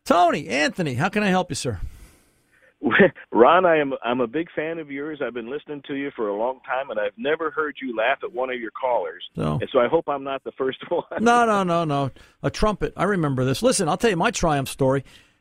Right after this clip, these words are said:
Speaker 1: Dirty Ernie had a sixty-nine G T six Plus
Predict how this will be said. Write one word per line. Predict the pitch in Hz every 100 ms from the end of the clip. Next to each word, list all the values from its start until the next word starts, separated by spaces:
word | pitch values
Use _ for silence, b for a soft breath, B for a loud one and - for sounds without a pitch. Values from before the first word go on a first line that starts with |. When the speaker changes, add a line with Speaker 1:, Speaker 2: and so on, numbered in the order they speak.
| b -
Speaker 1:
Dirty | 190 254 320 285
Ernie | 226 214 131 135 - _ _ _ _ _
had | 151 151 147 147 143 139 _ _ -
a | 127
sixty-nine | - - 277 320 - - 254 220 190 185 175 175 175 - _ _ _ _ 120
G | 113 185
T | 202 - 180
six | 160 - 160 -
Plus | - 139 131 - -